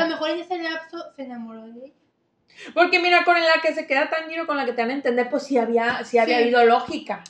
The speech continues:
Speaker 2: Yo también, yo también
Speaker 1: Pues
Speaker 2: creo.
Speaker 1: Nezuko y el otro que se quedan juntos, pues, y ese, ah, ya saben todos que se acaba con Zenitsu,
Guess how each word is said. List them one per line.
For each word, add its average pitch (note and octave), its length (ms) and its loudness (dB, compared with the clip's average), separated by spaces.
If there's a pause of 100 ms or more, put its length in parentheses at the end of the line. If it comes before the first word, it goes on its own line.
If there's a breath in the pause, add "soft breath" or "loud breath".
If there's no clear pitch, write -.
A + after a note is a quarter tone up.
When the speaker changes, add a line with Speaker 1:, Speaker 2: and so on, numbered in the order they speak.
Speaker 2:
Yo C4+ 180 -8
también, D4 380 -10
yo C#4 100 -18
también C#4+ 140 -16
Speaker 1:
Pues D4 180 6
Speaker 2:
creo. - 20 0
Speaker 1:
Nezuko D#4+ 600 4
y D4 100 4
el A#3+ 760 2 (400)
otro C4+ 400 4
que C#4 80 -4
se A#3 140 -2
quedan A#3 220 -2
juntos, A#3 340 -4
pues, A#3 240 -2
y B3 120 4
ese, B3 260 4
ah, A#3 100 4
ya B3+ 140 4
saben B3+ 200 -2
todos B3 160 -2
que C4 80 -14
se A3 80 -10
acaba G#3+ 200 -4
con A#3 120 -2
Zenitsu, G#3+ 380 -4